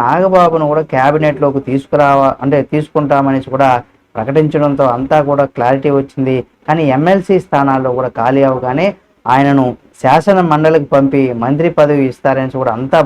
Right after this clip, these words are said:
భావించారు. కానీ ఆ క్రమంలో కూడా ఎంఎల్సీ అభ్యర్థిగా నాగబాబును అక్కడ ఖరారు చేసినట్టుగా తెలుస్తుంది. కాబట్టి ఇప్పుడు ఈ క్లారిటీగా నాగబాబు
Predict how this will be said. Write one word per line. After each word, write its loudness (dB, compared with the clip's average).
భావించారు. -2
కానీ -2
ఆ 2
క్రమంలో 2
కూడా 4
ఎంఎల్సీ 2
అభ్యర్థిగా 0
నాగబాబును 0
అక్కడ -8
ఖరారు 2
చేసినట్టుగా -4
తెలుస్తుంది. -2
కాబట్టి 2
ఇప్పుడు 4
ఈ 0
క్లారిటీగా 2
నాగబాబు 2